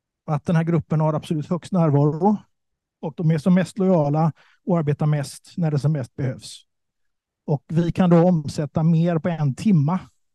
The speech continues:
på sommaren än vad vi gör på ett dygn på vintern. Så då behöver man folk som jobbar när det behövs som mest utifrån hur vår säsong ser ut.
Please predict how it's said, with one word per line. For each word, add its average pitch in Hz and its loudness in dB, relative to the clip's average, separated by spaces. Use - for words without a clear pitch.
på 175 2
sommaren 147 0
än 175 2
vad 156 2
vi 165 4
gör 143 4
på 135 -2
ett 127 -2
dygn 156 4
på 151 -6
vintern. - -2
Så 160 -2
då 151 2
behöver 160 4
man 147 4
folk 147 0
som 147 -2
jobbar 127 -2
när 131 -6
det 127 -6
behövs 123 -4
som 110 -6
mest 113 -10
utifrån 123 -6
hur 135 -6
vår 127 -4
säsong 113 -8
ser 127 -12
ut. - -18